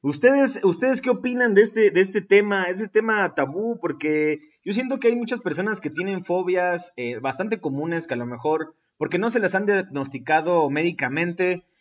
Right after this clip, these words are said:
eh, pues no les prestan mucha atención, pero visite a su médico, no les haga caso a este, a esta bola de, de inadaptados de Voxcast y antes de, de diagnosticarse, visite a un psicólogo, pero pues ahora vamos a hablar pura pendejada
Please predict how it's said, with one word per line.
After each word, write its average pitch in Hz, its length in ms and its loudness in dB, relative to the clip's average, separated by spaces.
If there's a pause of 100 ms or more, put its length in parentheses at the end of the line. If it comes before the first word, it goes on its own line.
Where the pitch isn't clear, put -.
eh, 131 320 2
pues 151 120 -2
no 214 100 0
les 226 100 0
prestan 208 280 0
mucha 208 220 -2
atención, 190 500 -2
pero 180 360 6
visite 190 300 -2
a 185 40 4
su 170 100 -2
médico, 214 560 0
no 185 120 -6
les 190 160 -4
haga 190 200 0
caso 190 240 -2
a 170 40 0
este, 165 420 -2
a - 20 -4
esta 165 180 -4
bola 175 260 0
de, 120 320 -4 (220)
de 131 80 -6
inadaptados 139 640 2
de 131 80 -2
Voxcast 185 540 2
y 127 180 -2
antes 160 300 -2
de, 117 260 -2
de 120 240 -4
diagnosticarse, 170 880 0 (240)
visite 226 360 0
a - 20 4
un 208 60 -2
psicólogo, 269 640 4
pero 160 160 2
pues 147 140 -6
ahora 240 180 6
vamos 233 200 2
a 175 40 0
hablar 220 180 2
pura 220 180 0
pendejada 220 560 0